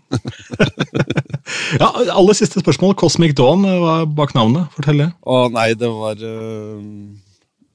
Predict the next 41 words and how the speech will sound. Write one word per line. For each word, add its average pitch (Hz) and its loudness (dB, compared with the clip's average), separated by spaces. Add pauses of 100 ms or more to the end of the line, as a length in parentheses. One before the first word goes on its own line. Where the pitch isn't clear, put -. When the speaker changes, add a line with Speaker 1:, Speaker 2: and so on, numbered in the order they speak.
(280)
Speaker 1:
ah, 123 -4
dette 117 -10
fant 107 -2
jeg 92 -12
på 107 0
da 98 4
jeg 95 -2
begynte 87 -4
å - -10
lage 95 -4
trance. - -8 (500)
Eh, 95 -6
Speaker 2:
Ja, 120 4
det 117 6
gir 127 6
mening. 107 2 (180)
Speaker 1:
Ja, 107 2
og 107 -4
det 113 4 (100)
var, 101 0
jeg 117 -6
tror 95 -8
det 120 -4
var 101 2
før, 90 -4
det 101 0
var 101 2
før 107 -4 (100)
Cosmic - -12
Gate. - -6
I - -16
hvert 98 -12
fall 98 -10
så 107 -4
hadde 90 -8
ikke 98 -4
jeg 90 -2
hørt 85 -8
om 101 -6
dem. 107 -2 (680)
Eh, 101 -6